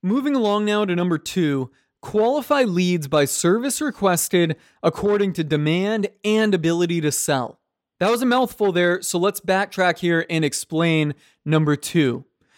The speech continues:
When it comes to qualifying, most contractors look for an entire company-wide solution to qualifying their leads. In other words, they'll say, you know, "When a lead calls in,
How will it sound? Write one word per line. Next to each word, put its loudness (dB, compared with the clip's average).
When 2
it 0
comes 0
to -2
qualifying, 2
most 0
contractors 0
look -2
for 2
an 0
entire 0
company-wide 0
solution 0
to 0
qualifying 0
their -2
leads. -4
In 0
other 2
words, 2
they'll 2
say, 2
you 0
know, 4
"When 2
a 2
lead -2
calls 0
in, 0